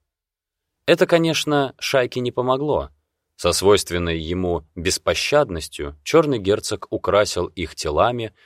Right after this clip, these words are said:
внешний периметр стен, и немногочисленные посетители обсидианового замка были вынуждены ещё три месяца любоваться на постепенно обнажавшиеся скелеты.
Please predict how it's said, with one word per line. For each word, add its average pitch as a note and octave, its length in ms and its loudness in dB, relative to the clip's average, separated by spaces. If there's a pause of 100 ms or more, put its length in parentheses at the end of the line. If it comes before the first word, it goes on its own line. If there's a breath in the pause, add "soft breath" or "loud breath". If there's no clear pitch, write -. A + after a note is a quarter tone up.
(120 soft breath)
внешний B2+ 520 -2
периметр E2 560 -6
стен, D2 480 -4 (480)
и F#2 80 0
немногочисленные F#2 1000 0
посетители F2 640 -4
обсидианового E2 840 0
замка C3 540 0 (180 soft breath)
были D3+ 220 -2
вынуждены A2+ 640 -2
ещё G#2 360 -4
три F#2+ 240 -4
месяца F#2 500 -4
любоваться E2+ 720 0 (360 soft breath)
на C#3+ 160 0
постепенно G2 720 -2
обнажавшиеся D2+ 1160 -6
скелеты. - 720 -10